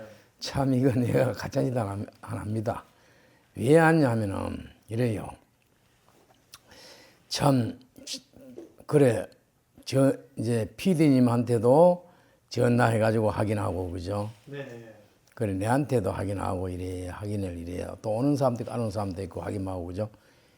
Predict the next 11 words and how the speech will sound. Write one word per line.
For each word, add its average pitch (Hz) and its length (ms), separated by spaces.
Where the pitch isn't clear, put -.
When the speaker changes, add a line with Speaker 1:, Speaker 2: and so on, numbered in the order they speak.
Speaker 1:
그런 120 180
사람 98 220
있는데 87 560
이래요. 98 300
전부 208 640
사람들이 127 1040
Speaker 2:
네. - 300
Speaker 1:
참 120 280
이게 113 400
신의, - 680
그죠? 98 340